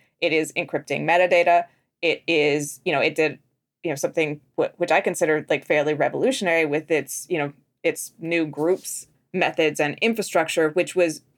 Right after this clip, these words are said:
figure out a way to prevent Signal from knowing who is in a group and who's talking to whom, right? Like, these things are, you know, huge, you know, true, like, kind of scientific innovations that are also innovations in privacy that is sort of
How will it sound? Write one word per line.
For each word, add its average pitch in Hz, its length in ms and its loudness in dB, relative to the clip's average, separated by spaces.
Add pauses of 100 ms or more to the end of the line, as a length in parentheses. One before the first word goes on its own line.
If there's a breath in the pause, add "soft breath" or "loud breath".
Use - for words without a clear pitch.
(160)
figure 220 420 2
out 175 220 2
a 165 80 2
way 156 400 2
to 156 180 -8
prevent 156 460 -2
Signal 156 340 -2
from 143 240 -6
knowing 151 480 0 (280)
who 180 160 2
is 151 160 0
in 151 180 -2
a 165 60 0
group 202 340 0
and 156 180 -2
who's 151 220 -6
talking - 320 -8
to 139 80 -12
whom, 151 220 -18 (200)
right? 165 180 2
Like, 160 180 -2
these 226 200 0
things 214 240 0
are, 165 380 4 (480 soft breath)
you 180 80 2
know, 151 140 0 (120)
huge, 196 360 -2
you 185 120 -2
know, 156 140 -2 (140)
true, 214 260 2
like, 160 220 2
kind 156 180 -8
of - 100 -20
scientific 160 720 -2
innovations 156 840 -2 (280 soft breath)
that 175 140 4
are 175 160 2
also 185 300 4
innovations 156 600 0
in 156 120 -2
privacy 160 640 0
that 156 300 0
is 151 200 -2
sort 160 140 -2
of 147 120 -10